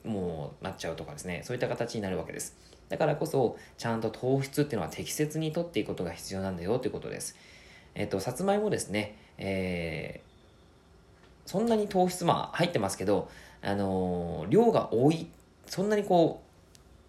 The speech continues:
う、なんだろう、太るぐらいの量が入っているわけではないので、えー、全然、あの、Mサイズ一個とかであれば、もう全然食べていいものですね。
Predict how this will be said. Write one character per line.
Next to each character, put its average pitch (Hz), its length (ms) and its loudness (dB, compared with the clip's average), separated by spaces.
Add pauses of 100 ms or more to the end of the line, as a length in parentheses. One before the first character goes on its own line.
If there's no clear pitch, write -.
(500)
う、 - 40 -6
な 110 60 -2
ん - 20 -2
だ 98 80 2
ろ - 180 -2
う、 - 920 -20
太 - 260 4
る 180 100 6
ぐ 110 120 4
ら 104 100 6
い 98 60 0
の 87 180 -2
量 123 200 6
が 90 100 6
入 127 200 2
っ - 40 -6
て 110 100 -4
い 95 60 2
る 90 80 0
わ 104 100 4
け 107 100 0
で 95 80 -2
は 82 120 -4
な 95 100 0
い 92 60 -2
の 82 100 -6
で、 85 240 -2 (380)
え - 100 0
ー、 - 20 0
全 175 240 4
然、 185 420 2
あ 123 100 -2
の、 110 240 0
M 139 220 4
サ 170 180 4
イ 165 80 6
ズ - 100 -2
一 - 200 -2
個 107 120 -2
と 95 80 0
か 92 100 0
で 90 120 0
あ 85 100 0
れ 82 60 -2
ば、 82 320 0 (260)
も 92 140 -2
う 90 40 -2
全 123 240 0
然 175 140 0
食 180 140 2
べ 160 80 0
て 101 80 0
い 101 80 2
い - 20 2
も 90 120 -2
の 64 100 -6
で 60 60 -10
す - 100 -8
ね。 110 220 0